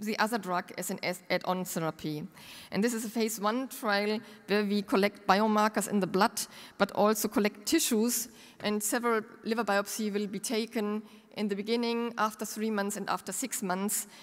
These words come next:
to look for downregulation of several, um, effectors of these pathways, and to further elucidate what would be the best sequence of treatment,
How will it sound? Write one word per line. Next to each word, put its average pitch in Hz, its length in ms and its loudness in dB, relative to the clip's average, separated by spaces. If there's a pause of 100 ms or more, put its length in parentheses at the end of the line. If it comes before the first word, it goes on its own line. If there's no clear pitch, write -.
(340)
to 208 220 2
look 233 240 2
for 196 420 4 (100)
downregulation 196 960 2
of - 260 -6
several, 185 520 2 (260)
um, 185 640 -4 (140)
effectors 214 500 -4
of - 180 -6
these 202 220 2
pathways, 170 800 -2 (480)
and 185 240 2 (300)
to 214 80 -2
further 240 300 2
elucidate 196 580 0
what 180 120 -6 (140)
would 202 240 -4
be 202 160 0
the 180 100 -4
best - 360 -2
sequence 240 480 0
of 170 140 -4
treatment, 180 760 -2